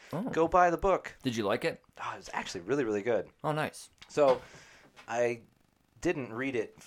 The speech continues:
Speaker 2: for this. I just wanted to read it, and it was so compelling that I decided to look more into it. So thi-, this podcast is informed by actually two books, uh,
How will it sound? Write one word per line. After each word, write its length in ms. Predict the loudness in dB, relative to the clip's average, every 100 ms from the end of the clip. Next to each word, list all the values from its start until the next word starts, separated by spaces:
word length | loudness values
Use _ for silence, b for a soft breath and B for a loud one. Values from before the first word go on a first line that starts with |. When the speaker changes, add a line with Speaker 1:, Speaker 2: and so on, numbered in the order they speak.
| -20 _
Speaker 2:
for 400 | _ -4 0 0
this. 400 | 0 0 0 -2
I 100 | -8
just 200 | -8 -6
wanted 260 | -4 -4 -6
to 80 | -6
read 220 | -4 -2
it, 160 | -2
and 120 | -4 -6
it 20 |
was 160 | -8 -6
so 160 | -6
compelling 600 | -6 -10 -8 -6 -6 -8
that 140 | -8 -8
I 320 | -8 -8 -10 -16
decided 380 | -18 -12 -12 -10
to 180 | -8 -8
look 240 | -8 -10 -10
more 160 | -10
into 180 | -10 -12
it. 100 | -12
So 120 | -10
thi-, 180 | -6 -6 -6 B B B B
this 200 | -4 -4
podcast 540 | 2 4 4 -2 -6 -8
is 100 | -14
informed 480 | -12 -8 -8 -8 -6
by 240 | -4 -4
actually 320 | -8 -10 -14 -14
two 240 | -10 -6
books, 580 | -2 -2 -2 -8 -14 -16 _ b b b b _
uh, 340 | -10 -8 -8